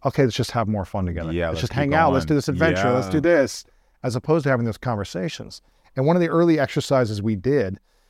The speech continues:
Speaker 1: the first day we met each other, I was actually like, "Listen, I'm on a healing journey and I'm gonna continue on this journey for the rest of my life." And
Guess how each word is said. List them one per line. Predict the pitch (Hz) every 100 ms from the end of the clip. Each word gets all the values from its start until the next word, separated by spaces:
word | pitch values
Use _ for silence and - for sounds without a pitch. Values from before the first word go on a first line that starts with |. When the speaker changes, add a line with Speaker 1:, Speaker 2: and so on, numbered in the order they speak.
| _
Speaker 1:
the | -
first | - 180 165
day | 160 147
we | 120
met | 120 160
each | -
other, | 98 101
I | 104
was | 104
actually | 120 107 -
like, | 107 104
"Listen, | 123 - 104
I'm | 113
on | 120
a |
healing | 104 123 117 107
journey | 98 110 120 139 - -
and | 123 120
I'm |
gonna | 123
continue | 113 110 - 131 147 123
on | 113
this | 95
journey | 110 104
for | 92
the | 110
rest | 101 -
of |
my | 98 90
life." | 95 104 92 - _ _ _ _ _ _
And | 131 127 123 120